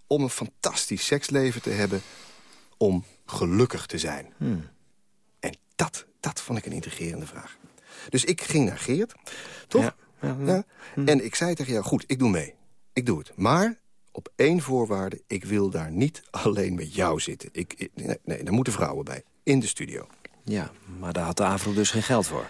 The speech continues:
Speaker 1: Nee, nou, ja, precies. Dat
Speaker 2: Goed,
Speaker 1: wilde ze
Speaker 2: eh,
Speaker 1: niet.
Speaker 2: goed. In-, inmiddels had ik een onderzoek over seks gevonden.
Speaker 1: Jammer.
Speaker 2: Een Amerikaans onderzoek had ik op internet gevonden. Twee wetenschappers
Speaker 1: Doe je
Speaker 2: die
Speaker 1: dat
Speaker 2: hadden
Speaker 1: vaker?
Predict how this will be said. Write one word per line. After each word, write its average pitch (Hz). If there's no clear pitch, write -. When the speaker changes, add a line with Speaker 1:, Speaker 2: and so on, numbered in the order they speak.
Speaker 1:
Nee, 90
nou, 95
ja, 80
precies. -
Dat -
Speaker 2:
Goed, -
Speaker 1:
wilde 90
ze 82
Speaker 2:
eh, -
Speaker 1:
niet. -
Speaker 2:
goed. -
In-, 127
inmiddels 175
had 156
ik 139
een 117
onderzoek 151
over 101
seks -
gevonden. 92
Speaker 1:
Jammer. 80
Speaker 2:
Een 95
Amerikaans 110
onderzoek 139
had 117
ik 110
op 101
internet 117
gevonden. -
Twee 175
wetenschappers 143
Speaker 1:
Doe 151
je 185
Speaker 2:
die 101
Speaker 1:
dat -
Speaker 2:
hadden -
Speaker 1:
vaker? 208